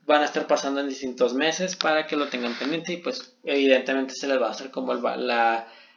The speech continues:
eh, se les va a bajar la información adecuadamente dependiendo de cada una de las nuevas herramientas. Y bueno,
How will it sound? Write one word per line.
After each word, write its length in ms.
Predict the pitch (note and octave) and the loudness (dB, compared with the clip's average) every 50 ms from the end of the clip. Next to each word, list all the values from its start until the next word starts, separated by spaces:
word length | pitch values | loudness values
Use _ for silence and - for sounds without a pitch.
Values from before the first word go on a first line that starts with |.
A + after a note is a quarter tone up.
| _ _ _ _ _ _ - | _ _ _ _ _ _ 0
eh, 420 | D3 C#3 C3+ C3 B2+ B2 A#2+ A#2+ | 4 6 10 10 10 10 8 4
se 120 | - C#3+ | 4 4
les 100 | C3+ C3 | 4 6
va 40 | C3 | 8
a 40 | C3+ | 6
bajar 240 | C#3 C#3 - D3+ D3 | 6 6 4 2 2
la 80 | D3 | 2
información 460 | D3+ D3+ D3+ C#3 C3+ C3 B2+ C#3+ D#3 E3+ | 0 -2 -2 0 0 0 0 0 0 0
adecuadamente 720 | E3 D#3+ D3+ - C3 A#2+ A#2+ B2 C3+ C#3+ D3 D3+ - F3 | 0 0 0 0 0 0 0 0 -2 -4 -6 -6 -4 -2
dependiendo 400 | F3 - - C3+ A#2+ A#2+ A#2+ B2 | -2 -2 -2 -4 -6 -4 -4 -4
de 100 | A#2+ A#2+ | -4 -2
cada 200 | - A2+ A2+ A2+ | -2 -4 -4 -4
una 120 | A2+ A2+ | -6 -6
de 60 | A2+ | -8
las 140 | A#2 A#2 - | -8 -8 -8
nuevas 260 | B2 A2 A2+ - - | -8 -8 -8 -8 -10
herramientas. 680 | A2+ A2+ A#2+ C#3+ F3 G3+ G#3+ G#3 - C4+ C4 C4 - - - _ _ _ _ _ _ _ _ _ _ _ _ _ _ _ _ _ _ _ _ _ _ _ _ _ _ _ - - _ _ _ _ _ _ _ _ _ _ _ _ _ _ _ _ _ _ _ _ _ _ _ _ _ _ _ _ _ _ _ _ _ _ _ _ _ | -6 -2 0 2 2 2 2 2 0 -2 -2 -2 -6 -12 -18 _ _ _ _ _ _ _ _ _ _ _ _ _ _ _ _ _ _ _ _ _ _ _ _ _ _ _ -20 -20 _ _ _ _ _ _ _ _ _ _ _ _ _ _ _ _ _ _ _ _ _ _ _ _ _ _ _ _ _ _ _ _ _ _ _ _ _
Y 180 | - D3+ D#3 E3 | 2 4 4 6
bueno, 360 | D#3+ D#3+ D3 B2+ A#2+ A#2 | 6 4 4 2 0 -2